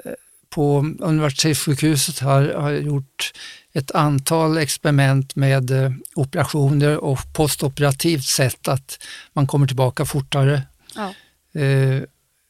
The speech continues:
Speaker 1: det har faktiskt gjorts en, en doktorsavhandling omkring det också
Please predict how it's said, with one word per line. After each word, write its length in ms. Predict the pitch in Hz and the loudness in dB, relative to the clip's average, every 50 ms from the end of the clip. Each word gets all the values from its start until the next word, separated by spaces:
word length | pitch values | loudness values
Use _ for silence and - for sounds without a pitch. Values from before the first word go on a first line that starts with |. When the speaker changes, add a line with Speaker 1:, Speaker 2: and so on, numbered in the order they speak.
| _ _ | _ _
Speaker 1:
det 120 | - 160 | -8 -6
har 80 | 151 143 | -6 -4
faktiskt 440 | 135 - 151 143 - - 156 - - | -2 0 -2 0 0 -2 -2 0 0
gjorts 340 | 165 143 135 135 - - - | 0 0 0 0 -2 -2 0
en, 260 | 151 147 143 143 151 | 0 0 0 -2 -2
en 440 | - - 143 139 139 143 156 185 - | -2 0 0 2 2 0 -2 -4 -8
doktorsavhandling 1000 | 220 175 165 139 - - 147 131 - 143 123 113 131 151 170 196 214 208 190 180 | -8 -8 -8 -8 -6 -4 -4 -2 0 0 0 2 2 0 0 -2 -2 -2 -2 -2
omkring 400 | 160 156 135 - 135 131 135 131 | -2 -2 0 0 2 2 2 2
det 120 | 127 127 | 2 0
också 440 | 135 151 139 - - - 185 143 | 0 -2 -2 -4 -4 -2 -2 -2